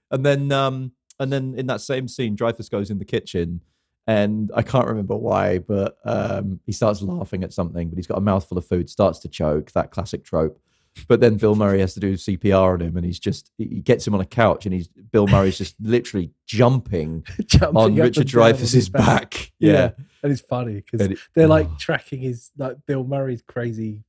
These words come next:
Speaker 1: With the
Speaker 2: face
Speaker 1: camera.
Speaker 2: as he's, like, going up and down.
Speaker 1: Yeah, he's like,
Speaker 2: <laughs> And he's like,
Speaker 1: "Breathe!"
Speaker 2: "Rah!
Speaker 1: It's like, "Breathe,
Speaker 2: Rah!"
Speaker 1: breathe, breathe."
Speaker 2: Yeah.
Speaker 1: Another, another, s-, another, um, uh,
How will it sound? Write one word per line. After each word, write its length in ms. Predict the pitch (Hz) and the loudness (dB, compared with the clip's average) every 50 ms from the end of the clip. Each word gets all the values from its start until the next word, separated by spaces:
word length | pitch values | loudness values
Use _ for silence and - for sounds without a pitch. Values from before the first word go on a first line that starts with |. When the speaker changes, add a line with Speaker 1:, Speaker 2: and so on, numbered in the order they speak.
| - | -4
Speaker 1:
With 80 | 120 110 | -2 0
the 40 | 123 - | 0 0
Speaker 2:
face 60 | 110 | 2
Speaker 1:
camera. 240 | 123 113 110 101 90 | 2 2 2 2 0
Speaker 2:
as 60 | 87 | -4
he's, 180 | 113 110 113 139 | -4 -6 -6 -4
like, 240 | 143 147 160 160 | -4 -4 -2 0
going 240 | 147 170 156 156 151 | 0 2 2 2 2
up 200 | 156 156 151 - 175 | 0 -2 -4 -6 -8
and 120 | 131 139 | -8 -6
down. 300 | 131 147 147 156 147 131 | -2 -2 -2 -2 -2 0
Speaker 1:
Yeah, 100 | 123 131 | 2 2
he's 120 | 117 104 - | 2 2 2
like, 120 | 98 - - - | 0 -2 -2 -4
Speaker 2:
<laughs> 40 | - | -2
And 320 | 269 262 - - 151 151 | 0 0 0 2 0 -2
he's 100 | 156 147 | -2 -2
like, 160 | 147 - - - | -2 -4 0 6
Speaker 1:
"Breathe!" 440 | 208 240 247 254 254 240 226 208 - | 8 8 8 8 8 6 4 2 -2
Speaker 2:
"Rah! 80 | - - - | -4 -8 -10
Speaker 1:
It's 100 | _ - | _ -14
like, 100 | - - | -10 -6
"Breathe, 440 | 202 233 - - - 269 262 247 240 | -2 0 2 2 0 0 -2 -4 -4
Speaker 2:
Rah!" 100 | - 175 | -6 -6
Speaker 1:
breathe, 440 | - 269 285 285 269 254 233 - - | -6 -4 -2 -2 0 0 -2 -4 -4
breathe." 460 | - 294 302 285 254 240 220 208 175 - _ _ _ _ _ _ | -6 -4 -4 -2 -4 -4 -6 -8 -10 -12 _ _ _ _ _ _
Speaker 2:
Yeah. 180 | - 127 120 117 | -4 -2 0 0
Speaker 1:
Another, 360 | 139 180 302 349 339 285 247 - | 0 0 0 0 2 0 0 0
another, 300 | 160 170 196 277 294 - | 0 -4 -4 -4 -4 -6
s-, 160 | 254 - - - | -8 -10 -8 -6
another, 520 | - 180 180 202 220 214 214 196 190 180 175 | -6 -6 -4 -4 -6 -4 -4 -4 -2 -2 -2
um, 400 | 170 160 151 143 143 143 139 - _ - - _ _ | -4 -4 -6 -6 -8 -10 -10 -12 _ -20 -20 _ _
uh, 680 | - 135 135 127 123 123 120 117 113 113 110 107 107 104 | -6 -4 -2 0 0 0 0 0 0 -2 -2 -4 -4 -6